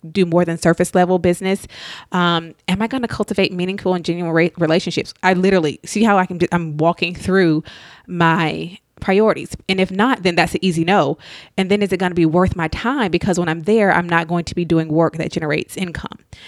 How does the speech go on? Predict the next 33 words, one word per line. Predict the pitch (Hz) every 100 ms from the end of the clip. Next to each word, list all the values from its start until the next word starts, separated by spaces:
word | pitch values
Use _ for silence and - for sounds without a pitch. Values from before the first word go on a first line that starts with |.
| - -
And | 226 220
usually | 277 294 285
if | 226
it | 214
meets | 185 196 - -
the | -
other | 185 208
things, | 233 254 302 - - -
um, | 185 180 175 180 - - - _ _ -
it's | -
gonna | 202
be | 180
worth | 170 -
my | 160
time, | - 220 151
but | 160
that's | 202 -
how | - 190
I | 175
make | 175 170
that | - 214
decision | - - 160 156 165
and | 165
that | 170 -
choice. | - 160 - - - -
So | - 220
again, | 196 190 190 160
really | - 165 185 220 233 220
literally | 190 196 196 185 -
applying | 170 - - 190 196 202
the | 208
choice | - 180 170
decision | 165 - 170 160